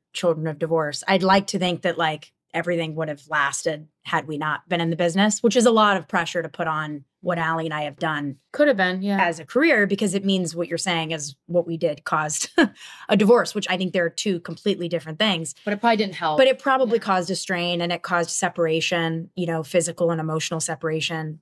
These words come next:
Speaker 1: being that our mom would tour with us for months, and then she'd be on a film set with us or a television show. And our dad was home, you know, as a contractor, living life in, like,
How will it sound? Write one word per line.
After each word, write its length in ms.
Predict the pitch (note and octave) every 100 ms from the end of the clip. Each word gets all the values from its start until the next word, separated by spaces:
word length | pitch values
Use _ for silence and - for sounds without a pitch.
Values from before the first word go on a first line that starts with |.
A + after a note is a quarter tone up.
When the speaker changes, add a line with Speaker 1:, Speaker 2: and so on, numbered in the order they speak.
| -
Speaker 1:
being 240 | E3+ D#3+
that 80 | D#3
our 100 | D3
mom 340 | E3+ F#3 F3
would 120 | D#3+ C3+
tour 220 | G#3 G3
with 140 | F3+
us 180 | F3+ E3
for 120 | F#3
months, 360 | E3+ E3 D#3 -
and 120 | D#3+
then 80 | D#3
she'd 180 | - D#3+
be 120 | D#3
on 120 | D3+
a 40 |
film 220 | C#3+ A3 G3
set 220 | G3 F3+
with 120 | F3+
us 280 | E3+ D#3+ -
or 80 | D#3
a 60 | D3+
television 500 | G3 G3+ F3+ F3 E3+
show. 340 | F3+ E3+ E3 _ _ - _ -
And 120 | F#3
our 120 | F3+ F3
dad 400 | G3+ G#3+ G3 F3+
was 200 | F3 -
home, 380 | F3+ F3 E3+ E3+
you 100 | F3
know, 240 | D#3+ E3 -
as 140 | E3
a 40 | E3
contractor, 840 | - F3 E3+ D#3+ - E3+ F3 E3+ -
living 360 | E3+ F3 E3+
life 540 | E3+ F3 E3 E3 - -
in, 200 | F3+ E3+
like, 320 | E3 D#3 D#3